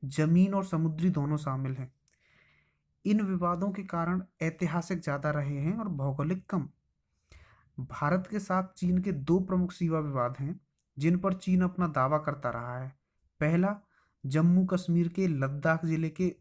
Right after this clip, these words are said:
उत्तर पूर्वी क्षेत्र में स्थित अक्साई चिन, और दूसरा, पूर्वी क्षेत्र में स्थित अंग्रेजों द्वारा नामित नेफा, नॉर्थ ईस्ट फ्रंटियर एजेंसी। इसी जगह का नाम भारत ने बदलकर अरुणाचल प्रदेश कर दिया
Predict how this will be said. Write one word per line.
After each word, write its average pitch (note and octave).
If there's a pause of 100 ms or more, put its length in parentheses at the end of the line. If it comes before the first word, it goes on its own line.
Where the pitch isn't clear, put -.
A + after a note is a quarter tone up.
उत्तर F3+
पूर्वी F3+
क्षेत्र E3
में E3
स्थित - (120)
अक्साई C#3+
चिन, G3 (680)
और E3
दूसरा, F#3+ (420)
पूर्वी G3
क्षेत्र F3
में D#3
स्थित E3 (200)
अंग्रेजों F3
द्वारा D#3
नामित C#3 (520)
नेफा, D#3+ (380)
नॉर्थ D3+ (120)
ईस्ट F#3
फ्रंटियर D#3+
एजेंसी। D3+ (600)
इसी F#3
जगह F#3
का F3
नाम D#3
भारत D3
ने D#3
बदलकर C3
अरुणाचल D3
प्रदेश C#3
कर B2+
दिया C3+